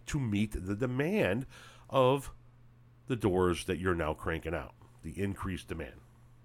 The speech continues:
As a result of that, you've either put more people to work or paid the people who are working for you more money,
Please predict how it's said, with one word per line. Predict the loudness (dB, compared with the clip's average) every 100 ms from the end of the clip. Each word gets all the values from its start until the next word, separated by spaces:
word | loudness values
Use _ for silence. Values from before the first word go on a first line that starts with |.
| -20 -20 -20 -20 -20 -20 -20 -20 -20 -20 -20 -20 -20 -20 -20 -20 -20 -18
As | -16
a | -10
result | -4 4 6 6
of | 4
that, | 6 4 2 -12 -20 -4
you've | -2 0
either | 0
put | 2 0
more | 2 0
people | 0 -2
to | -2
work | 0 0 0 -6 -8
or | -6 -2
paid | 0 2 2
the | 0
people | -4 -4 -6
who | -4
are | -4
working | 0 -2 -2 -6
for | -4
you | -2 0
more | 0 0
money, | 0 0